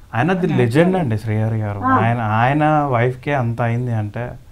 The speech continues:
Speaker 1: it's, అది అర్థం చేసుకోవాలి, ఎంత reality
Speaker 3: అవును.
Speaker 1: అనేది జనాలు అర్థం చేసుకోవాలి. ఇప్పుడు industry కూడా realize అవ్వాలి. అంటే ఇప్పుడు అందరూ చెప్తున్నారని కాదు, అది reality కాబట్టి చెప్తున్నారు
Speaker 3: Reality
Speaker 1: అందరూ.
Speaker 3: కాబట్టి, అవును.
Speaker 1: ఆ పాయింట్ అనేది వాళ్ళు హైలైట్
Speaker 3: So,
Speaker 1: చేసుకుంటే
Speaker 3: మొన్న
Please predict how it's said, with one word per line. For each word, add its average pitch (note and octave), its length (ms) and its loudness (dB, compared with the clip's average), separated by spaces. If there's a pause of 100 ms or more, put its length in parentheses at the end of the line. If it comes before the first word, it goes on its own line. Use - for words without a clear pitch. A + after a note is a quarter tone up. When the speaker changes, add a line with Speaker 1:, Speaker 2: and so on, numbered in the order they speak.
(420)
Speaker 1:
it's, D#3+ 540 0
అది E3 260 6
అర్థం D3+ 420 4
చేసుకోవాలి, E3+ 380 4
ఎంత C3 140 2
reality C#3 400 4
Speaker 3:
అవును. C3 140 2
Speaker 1:
అనేది C3+ 140 -2
జనాలు B2+ 320 2
అర్థం A2+ 280 2
చేసుకోవాలి. G#2+ 460 -4
ఇప్పుడు A#2 180 -6
industry C#3 380 -2
కూడా C#3+ 200 2
realize B2 380 2
అవ్వాలి. G#2+ 380 -4 (680)
అంటే A#2 180 0
ఇప్పుడు F#3 320 0 (340)
అందరూ C3 300 6
చెప్తున్నారని F#3 560 6
కాదు, D#3+ 180 6
అది E3+ 160 6
reality F3+ 360 8
కాబట్టి G3+ 280 8
చెప్తున్నారు G3+ 420 6
Speaker 3:
Reality G#3+ 200 6
Speaker 1:
అందరూ. F#3+ 180 2
Speaker 3:
కాబట్టి, F#3 280 -4
అవును. F3+ 440 -10 (420)
Speaker 1:
ఆ C3 80 6
పాయింట్ D3+ 360 4
అనేది E3+ 260 2
వాళ్ళు D#3 280 6
హైలైట్ C#3 380 2
Speaker 3:
So, C#3 60 -6
Speaker 1:
చేసుకుంటే C#3+ 500 -2
Speaker 3:
మొన్న C#4+ 540 6